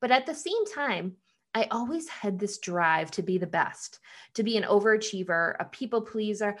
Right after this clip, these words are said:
I wanted to make those around me happy. At heart, that, that was all I wanted, was to be sure that those I loved were happy, those around me were pleased. So although I had that inkling, although I had that feeling,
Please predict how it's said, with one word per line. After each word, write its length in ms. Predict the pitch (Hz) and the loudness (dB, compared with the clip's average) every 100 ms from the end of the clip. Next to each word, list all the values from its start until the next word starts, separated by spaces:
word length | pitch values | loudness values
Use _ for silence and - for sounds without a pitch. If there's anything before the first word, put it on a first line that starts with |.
| - - | -10 -4
I 80 | 233 | 0
wanted 380 | 240 240 254 254 | 4 4 4 -2
to 100 | 269 | -2
make 400 | 220 190 190 - | 0 0 -2 -6
those 300 | - 208 226 | 0 2 2
around 300 | 233 196 190 | 0 0 0
me 240 | 196 202 202 | 0 -2 -6
happy. 580 | - - 160 - - - _ _ _ _ | -10 -6 -6 -8 -16 -20 _ _ _ _
At 180 | 175 220 | 2 2
heart, 520 | - - 226 220 - - _ _ - | 2 2 4 4 2 -8 _ _ 2
that, 240 | 214 240 - - - | 6 6 4 -12 -4
that 180 | 247 240 | 0 2
was 180 | 262 - - | 0 -2 0
all 240 | 220 226 | 4 4
I 120 | 226 | 4
wanted, 440 | 208 175 180 160 160 | 2 0 -2 -2 -2
was 200 | 202 196 - | -2 -2 -4
to 100 | 262 | -4
be 220 | 220 285 | -2 -2
sure 680 | 294 - 359 370 185 - 180 _ _ _ _ _ _ _ _ _ | 0 2 6 8 6 4 -10 _ _ _ _ _ _ _ _ _
that 140 | 214 202 | -4 0
those 220 | 220 226 | 2 4
I 100 | 202 | 2
loved 460 | 190 226 262 277 277 | 2 4 6 4 0
were 160 | 285 | -2
happy, 640 | 240 240 226 240 226 233 226 _ _ _ | 0 0 0 -2 -4 -4 -8 _ _ _
those 200 | 214 214 | 2 2
around 500 | 208 175 196 214 220 | 2 2 4 6 4
me 340 | 226 220 214 214 | 0 0 -2 -4
were 120 | 190 | -8
pleased. 880 | 208 - 233 240 247 254 247 - - _ _ _ _ _ _ _ _ _ _ - - - | -8 -8 -4 0 0 -2 -8 -16 -20 _ _ _ _ _ _ _ _ _ _ -20 -20 -6
So 160 | - 262 | 6 8
although 220 | 262 294 | 10 10
I 80 | 240 | 10
had 400 | 214 294 311 269 | 6 4 4 6
that 200 | 233 - | 4 4
inkling, 380 | 190 196 202 214 | -2 0 2 2
although 240 | 220 233 | 0 4
I 80 | 233 | 2
had 300 | 214 262 254 | 2 0 2
that 200 | 196 - | 0 0
feeling, 280 | 190 190 | -2 -2